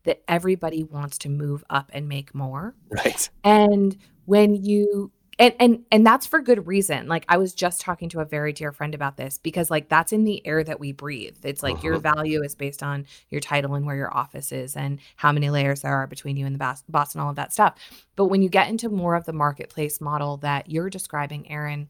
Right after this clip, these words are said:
Speaker 1: I find that to be quite people positive, because for most of us, it's not realistic that we're just gonna go hard all the time forever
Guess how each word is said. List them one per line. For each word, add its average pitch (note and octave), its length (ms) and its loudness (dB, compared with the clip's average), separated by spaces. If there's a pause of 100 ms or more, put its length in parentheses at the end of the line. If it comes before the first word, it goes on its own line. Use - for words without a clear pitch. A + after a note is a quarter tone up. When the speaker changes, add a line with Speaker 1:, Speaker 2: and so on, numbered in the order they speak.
Speaker 1:
I F#3 80 -2
find F#3 300 2
that F3 120 -4
to - 80 -14
be E3+ 120 -8
quite E3 280 -4
people F3+ 300 -10
positive, D3 640 -6 (340)
because F#3 300 4
for F3+ 160 0
most F#3 380 4
of F#3+ 100 -4
us, D#3+ 420 -2 (840)
it's G3 240 4
not F#3+ 320 4
realistic F3 760 -2
that - 120 -8
we're D#3+ 140 -6
just E3+ 340 -8
gonna E3+ 180 -2
go D#3 360 0
hard D#3 560 -2
all D#3 260 -2
the D#3 100 -10
time D3 400 -6
forever C#3+ 800 -4